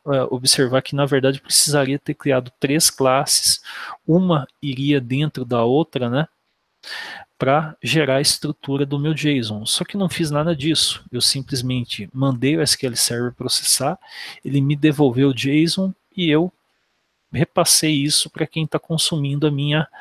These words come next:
A P I. Então, assim, em termos de processamento,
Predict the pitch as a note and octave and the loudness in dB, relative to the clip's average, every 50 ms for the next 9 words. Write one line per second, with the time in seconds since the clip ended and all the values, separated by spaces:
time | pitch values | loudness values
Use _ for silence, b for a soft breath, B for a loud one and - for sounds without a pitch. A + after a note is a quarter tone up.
0 | B B B B - D3 - - - - D#3+ B2 A2+ A2 - B B B B B | B B B B -6 -6 -6 -2 -2 0 0 0 -2 -2 -4 B B B B B
1 | B B B - - D#3 D3+ - - D3 B2 A#2+ - _ - - D#3+ E3+ - - | B B B -2 0 0 2 2 0 0 -2 -6 -10 _ -4 -2 -2 0 0 2
2 | D3+ D3 D3 D3 C#3 C#3 B2+ - C3 - - C3 B2+ - - - - D#3 C#3+ C3+ | 2 2 4 4 2 0 0 -2 -2 -4 -4 0 2 4 4 4 2 2 0 0
3 | C3+ C#3+ D3+ - - F#3+ F#3 A3+ E4+ | -2 -4 -4 -6 -6 -8 -8 -8 -8